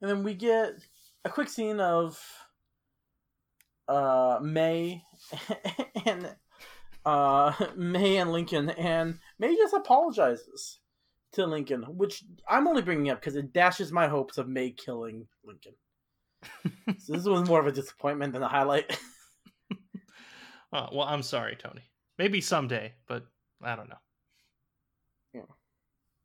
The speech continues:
Speaker 1: Yeah.
Speaker 2: <laughs> Uh, you know, I never noticed this before, uh, how the, uh, the ship, and I forget if they have a name for it, but that, that ship that, um,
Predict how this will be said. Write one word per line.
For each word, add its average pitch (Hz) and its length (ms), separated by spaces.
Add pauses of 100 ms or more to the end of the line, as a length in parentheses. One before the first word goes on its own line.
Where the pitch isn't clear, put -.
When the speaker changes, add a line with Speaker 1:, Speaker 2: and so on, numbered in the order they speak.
(160)
Speaker 1:
Yeah. - 260
Speaker 2:
<laughs> - 880
Uh, 190 320
you 202 160
know, 269 160
I 220 120
never 269 240
noticed 160 400
this 185 120
before, 175 580 (140)
uh, 131 240
how 143 600 (640)
the, 135 280
uh, 123 140
the 127 100
ship, 160 240
and 156 100
I 165 80
forget 135 320
if 123 100
they 123 120
have 120 120
a 117 40
name 120 200
for 120 220
it, 104 80
but 113 140
that, 120 260
that 127 160
ship 185 320 (140)
that, 139 380
um, 120 540